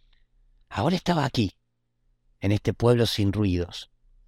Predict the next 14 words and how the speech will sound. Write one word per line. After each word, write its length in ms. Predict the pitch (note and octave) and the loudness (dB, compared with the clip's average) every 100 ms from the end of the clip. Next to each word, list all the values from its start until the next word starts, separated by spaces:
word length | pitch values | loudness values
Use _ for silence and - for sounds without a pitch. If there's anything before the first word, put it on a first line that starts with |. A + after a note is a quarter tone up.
| _ _ _ | _ _ _
Oía 340 | F#2 G2 G#2+ | 0 2 2
caer 320 | G2+ G2+ G#2 A2+ | 2 2 2 2
mis 160 | G#2 | 0
pisadas 600 | - G2 - A#2+ C3 B2 | -2 -4 0 2 4 2
sobre 260 | - F#2+ F#2+ | 0 -2 0
las 140 | F2 | -2
piedras 480 | - G#2+ G#2 G2 F#2+ | -6 -2 0 0 -2
redondas 680 | F2+ F#2+ A2 A#2+ A#2+ A#2 - | -2 2 4 4 4 2 0
con 220 | A2 G#2 | 0 0
que 80 | G2 | -2
estaban 320 | - G#2 G2+ | -2 0 2
empedradas 680 | G2+ - G2 G#2 G#2 G#2+ G#2 | 0 0 0 2 4 4 0
las 140 | G2+ | -2
calles. 680 | - G2+ A2 - - - - | -4 -4 -4 -6 -10 -12 -20